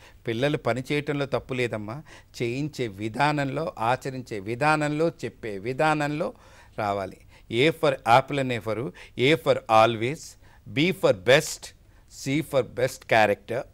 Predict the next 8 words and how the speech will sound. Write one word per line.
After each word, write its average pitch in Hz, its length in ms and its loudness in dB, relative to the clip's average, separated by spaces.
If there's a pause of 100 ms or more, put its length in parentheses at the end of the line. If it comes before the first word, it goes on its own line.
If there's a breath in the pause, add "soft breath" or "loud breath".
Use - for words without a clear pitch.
(460 soft breath)
ఇవ్వగలిగితే, 120 920 0 (520 soft breath)
always 139 460 2 (480)
best - 340 2
character 127 580 2
ఇవ్వగలిగితే 107 680 -4 (360 soft breath)
వండర్ఫుల్ 131 580 -2
చిల్డ్రన్ 123 300 -6
తయారవుతారమ్మా. 87 760 -8